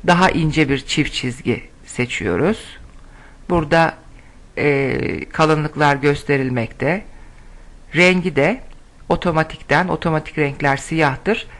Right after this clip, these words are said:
laciverte çeviriyoruz. Tamam deyince tablonun bütün kenarlarının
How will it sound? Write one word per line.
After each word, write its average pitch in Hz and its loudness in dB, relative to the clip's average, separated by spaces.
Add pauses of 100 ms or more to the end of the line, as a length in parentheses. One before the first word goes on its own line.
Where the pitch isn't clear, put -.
(220)
laciverte 156 4
çeviriyoruz. 120 -2 (480)
Tamam 160 4
deyince 180 0 (920)
tablonun 180 2
bütün 156 -2
kenarlarının 139 0